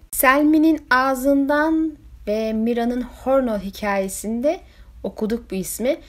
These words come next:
Şüphesiz ki kendisi hakkında pek de bir bilgi sahibi değiliz. İşte misal hanesi fırtına topraklarında, yani Robert'ın sancak beylerinden biri iken isyan sırasında kimin tarafındaydı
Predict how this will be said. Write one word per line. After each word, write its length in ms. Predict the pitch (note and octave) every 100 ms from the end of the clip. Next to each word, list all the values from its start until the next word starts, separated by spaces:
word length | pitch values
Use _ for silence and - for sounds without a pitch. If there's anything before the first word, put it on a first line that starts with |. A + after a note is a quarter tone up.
| - - -
Şüphesiz 600 | - C4+ D4 C#4+ D4 C#4
ki 200 | C#4 C#4
kendisi 520 | B3+ B3 B3 B3 -
hakkında 420 | A3+ - G3 F#3
pek 280 | F#3 C4 -
de 80 | F#3
bir 80 | F#3
bilgi 200 | E3+ F#3+
sahibi 540 | - F3+ F3 C4 C#3+
değiliz. 280 | F3 F#3 A3
İşte 240 | G3+ -
misal 380 | F#3+ F#3+ - F#3+
hanesi 580 | F#3+ - G3+ F#3 F#3+ A3
fırtına 400 | - G3 G#3 G3+
topraklarında, 720 | G3+ F3+ E3+ D#3+ - D#3 E3
yani 280 | G3+ F3 E3
Robert'ın 400 | F3+ F3 F3+ F#3
sancak 500 | - F#3+ F3+ G3+ -
beylerinden 640 | F#3 E3 D#3+ D#3 D3+ D3
biri 120 | D#3+
iken 360 | - B3 C4+ D4 - - - - -
isyan 400 | A#3+ - C#4+ D4
sırasında 520 | C#4+ C#4 C4+ C4+ C4+
kimin 300 | - B3+ C#4
tarafındaydı 920 | C#4 D4 C#4 C#4+ C#4+ C#4+ D4 C#4 D4+